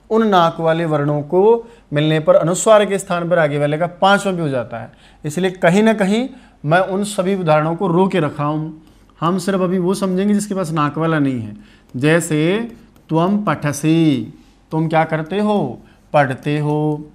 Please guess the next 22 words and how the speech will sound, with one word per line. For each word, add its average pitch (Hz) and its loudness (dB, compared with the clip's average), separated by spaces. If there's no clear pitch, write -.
त्वम 160 2
के 170 -4
मैं 160 0
मिला 160 0
आपको 160 -2
पदांत 156 -2
में 160 -6
प्रथमा 160 -6
के 160 -4
वचन 156 -6
में, 165 -6
हमने 160 -2
बनाया 156 0
इसको 147 -8
अनुस्वार 156 0
और 135 0
आगे 135 0
क्या 151 2
है? 170 2
पठसि। 143 -2
ठीक 170 -4
है, 214 -4